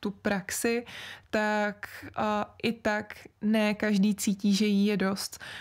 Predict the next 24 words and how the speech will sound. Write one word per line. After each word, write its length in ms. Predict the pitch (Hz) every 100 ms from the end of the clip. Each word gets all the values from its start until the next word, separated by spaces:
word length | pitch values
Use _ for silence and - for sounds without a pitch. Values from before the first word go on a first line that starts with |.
| - -
A 340 | 208 202 208 -
právě 340 | 214 208 208
ta 100 | 214
komunikace 600 | 208 214 214 202 208 220
s 60 | -
pacientem 960 | 208 202 214 214 202 202 202 202 202 -
je 280 | 208 196 196
naprosto 540 | 202 202 196 - 214
zásadní 640 | 202 202 190 220 196 202
pro 160 | 202 214
práci 400 | 214 214 - 208
lékaře 560 | 208 196 214 208 214 208 - - -
a 80 | 196
to 80 |
je 140 | 220 214
zrovna 300 | 220 214 220
něco, 360 | 214 208 -
co 380 | 214 - 214 220 226
my 200 | 214 208
si 180 | -
můžeme 560 | 208 208 202 208 202 208
v 80 | -
podstatě 480 | 214 - 214 208 214
trénovat. 720 | - 202 196 196 196 196